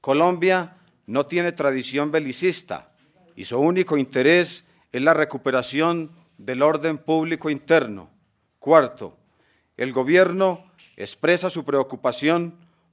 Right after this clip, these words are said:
por los acuerdos que puedan existir entre el grupo terrorista de las farc y los gobiernos de Ecuador y Venezuela que violan la normatividad internacional en su prohibición a los países de albergar terroristas.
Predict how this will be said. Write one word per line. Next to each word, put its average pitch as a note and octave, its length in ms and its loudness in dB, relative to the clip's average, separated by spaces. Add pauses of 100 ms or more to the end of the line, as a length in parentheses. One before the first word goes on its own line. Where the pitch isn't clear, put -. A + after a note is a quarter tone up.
por A2 120 -10
los C3+ 160 -6
acuerdos E3+ 480 0
que C#3+ 140 -6
puedan E3+ 280 -2
existir C#3+ 680 -6 (420)
entre C3 380 -8
el B2+ 100 -8
grupo F3+ 380 -4
terrorista D3+ 580 -4
de C#3 100 0
las A#2+ 200 -6
farc E3 400 0 (340)
y F#2+ 80 -20
los A#2+ 200 -6
gobiernos D#3+ 500 -2
de D3 100 -2
Ecuador C#3+ 460 0
y D3+ 60 -2
Venezuela D#3+ 840 -2 (420)
que C#3+ 140 -2
violan D3 680 2 (180)
la A#2+ 160 -8
normatividad C#3 720 -2
internacional D3 1000 -4 (400)
en A#2+ 100 -12
su C3 180 -10
prohibición C#3 600 -2
a E3 60 0
los C#3+ 200 -4
países D#3 640 -4 (280)
de C3+ 200 -4
albergar D3 680 0
terroristas. D3+ 880 -4